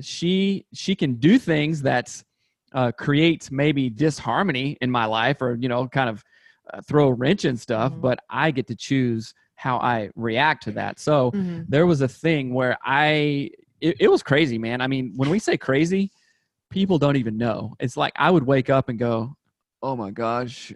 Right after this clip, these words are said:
Speaker 1: am I, uh, are we married still?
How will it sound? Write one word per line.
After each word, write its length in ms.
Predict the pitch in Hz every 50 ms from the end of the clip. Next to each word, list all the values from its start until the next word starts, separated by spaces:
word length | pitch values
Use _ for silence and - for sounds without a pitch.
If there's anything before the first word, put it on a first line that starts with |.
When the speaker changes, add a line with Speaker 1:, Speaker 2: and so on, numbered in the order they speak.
| - -
Speaker 1:
am 140 | 131 131
I, 280 | 131 127 127 123 113 - - -
uh, 100 | - 104 - _ _ _ _ _ _ _ _ -
are 100 | 127 123
we 160 | 113 123 113
married 460 | 110 113 113 117 123 127 127 127 113
still? 680 | 110 - - - - 127 127 127 131 127 123 127 139